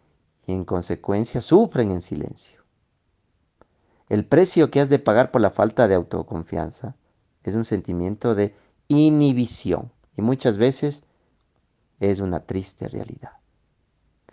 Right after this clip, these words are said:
Te sientas en un restaurante, te sirven la comida fría, pero no tienes suficiente autoconfianza para pedir que te devuelvan a la cocina y te calienta. Y te comes la comida fría. ¿Sí?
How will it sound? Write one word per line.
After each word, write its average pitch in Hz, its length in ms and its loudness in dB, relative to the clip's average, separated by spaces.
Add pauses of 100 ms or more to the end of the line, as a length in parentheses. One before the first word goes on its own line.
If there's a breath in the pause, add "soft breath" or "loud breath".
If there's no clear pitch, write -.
(240 soft breath)
Te 107 80 2
sientas 131 400 4
en 123 140 4
un 131 100 4
restaurante, 139 680 2
te 113 160 0
sirven 117 320 0
la 101 160 0
comida 107 360 0
fría, 160 460 0 (180 loud breath)
pero 113 160 -2
no 131 160 2
tienes 131 220 0
suficiente 135 640 -2 (200 loud breath)
autoconfianza 110 760 0
para 104 260 4
pedir 120 560 0 (200)
que - 100 -2
te 98 160 0
devuelvan 165 720 0 (300)
a - 80 -6
la 98 120 2
cocina 117 300 -4
y 156 60 -2
te 110 180 -8
calienta. - 580 -10 (560)
Y 87 100 -12
te - 240 -6
comes 110 440 0
la - 80 -10
comida 90 600 -10 (220)
fría. - 380 -14 (1300)
¿Sí? 127 360 -8